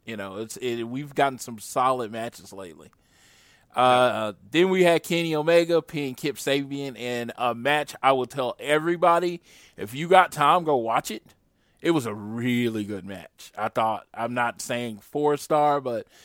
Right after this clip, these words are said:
Speaker 1: definitely three and a half. I think, I thought Kip, uh, held his own. Kenny did what he could to make him look good. Finished him off with, definitively with the One Wing Angel.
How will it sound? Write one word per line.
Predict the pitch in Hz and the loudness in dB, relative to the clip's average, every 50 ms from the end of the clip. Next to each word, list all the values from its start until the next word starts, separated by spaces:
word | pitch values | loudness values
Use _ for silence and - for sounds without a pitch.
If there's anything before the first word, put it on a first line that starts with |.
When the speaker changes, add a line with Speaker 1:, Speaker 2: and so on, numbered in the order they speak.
| - _ - | -20 _ 8
Speaker 1:
definitely | 196 208 233 240 - 196 190 180 | 10 10 10 10 8 0 -4 -2
three | 165 170 170 170 175 | -2 -2 -2 0 0
and | 170 151 | 0 0
a | 143 | 2
half. | 147 160 180 208 320 311 277 - - _ _ _ _ _ _ - | 2 2 2 0 -2 -4 -6 -10 -16 _ _ _ _ _ _ -6
I | - 123 135 | -4 -4 -4
think, | - 170 160 151 - - - | -4 -4 -6 -6 -8 -4 -2
I | 139 147 | -2 0
thought | - 156 143 135 - | 2 2 2 2 0
Kip, | - 156 143 139 147 143 - | -2 -4 -4 -2 -4 -8 -8
uh, | - 120 117 117 113 110 110 117 | -4 -4 -4 -4 -4 -6 -6 -4
held | 143 143 143 139 135 | -2 -2 -2 -2 -2
his | 127 127 135 | -2 0 2
own. | 151 170 175 175 175 175 170 165 - _ _ - - _ _ - | 4 4 4 4 2 0 -2 -4 -10 _ _ -20 -20 _ _ -6
Kenny | - 147 147 151 147 143 | -4 -2 -2 -2 -4 -4
did | 135 139 143 143 | -4 -2 -2 0
what | 139 135 135 131 | 0 -2 -2 -4
he | 127 117 | -6 -10
could | - 151 139 135 127 | -4 -2 -2 -2 -2
to | 123 | -4
make | 117 117 113 113 - | -6 -6 -8 -8 -8
him | 113 92 95 | -10 -12 -12
look | 104 113 131 160 180 185 160 160 | -10 -6 -2 -2 -2 -2 -2 -4
good. | 165 175 180 180 180 180 180 175 190 - _ _ _ _ _ _ | -2 0 0 0 2 0 0 -2 -4 -8 _ _ _ _ _ _
Finished | _ - 147 139 139 135 - - | _ -4 -4 -4 -4 -6 -8 -6
him | 160 135 135 | -4 -2 0
off | 131 131 127 - | 0 0 0 -2
with, | 139 127 113 - _ - 101 | -4 -8 -8 -10 _ -12 -8
definitively | 107 123 - - - 170 170 170 175 165 165 170 160 160 165 165 165 165 | -8 -8 -4 -2 0 2 2 2 2 2 2 2 0 0 0 0 0 0
with | 160 156 151 - | -2 -4 -4 -4
the | 160 | -4
One | 151 147 147 147 151 147 | -2 -2 -2 -2 -4 -6
Wing | 151 151 147 147 | -8 -8 -8 -8
Angel. | 139 143 147 151 143 151 151 151 156 | -8 -8 -8 -8 -8 -10 -10 -10 -12